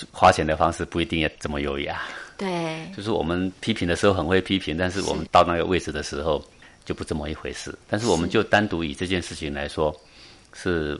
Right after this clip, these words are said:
Speaker 1: 非常值得嘉许的嘛，哦，
Speaker 2: 是。
Speaker 1: 那么多孤苦无依的人，在贫穷线下的人，三餐不继的人，有这么一群人，然后呢，就利用这个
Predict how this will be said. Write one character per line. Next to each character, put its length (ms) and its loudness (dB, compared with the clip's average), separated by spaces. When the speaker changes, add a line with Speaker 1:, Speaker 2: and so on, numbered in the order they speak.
Speaker 1:
非 160 -2
常 200 -4
值 200 -8
得 120 -4
嘉 280 2
许 260 -6
的 160 -8
嘛， 300 -12
哦， 80 -4
Speaker 2:
是。 360 -2
Speaker 1:
那 180 0
么 120 0
多 320 4
孤 120 -10
苦 340 -6
无 40 -4
依 160 0
的 140 -2
人， 340 -4
在 140 2
贫 220 -2
穷 180 -4
线 220 -2
下 200 2
的 80 -2
人， 160 -6
三 200 0
餐 160 -2
不 120 -8
继 240 -6
的 120 -6
人， 200 -6
有 340 -2
这 140 -8
么 180 2
一 60 2
群 320 -4
人， 340 -2
然 140 2
后 160 4
呢， 180 2
就 180 0
利 180 0
用 200 2
这 100 -2
个 380 -2